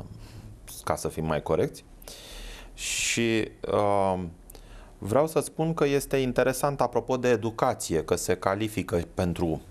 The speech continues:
școala spirituală, deja ce spunem acum, uh, faptul că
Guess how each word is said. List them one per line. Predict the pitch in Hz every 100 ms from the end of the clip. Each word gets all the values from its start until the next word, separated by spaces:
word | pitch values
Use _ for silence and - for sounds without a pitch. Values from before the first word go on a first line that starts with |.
| - -
școala | - 92 92
spirituală, | - 90 87 87 92 80
deja | 82 80 85
ce | - 82
spunem | - 92 87
acum, | 80 73 98
uh, | 156 - - - - - - - - - - 101 104
faptul | - 131 - 151 139
că | - 127 123 117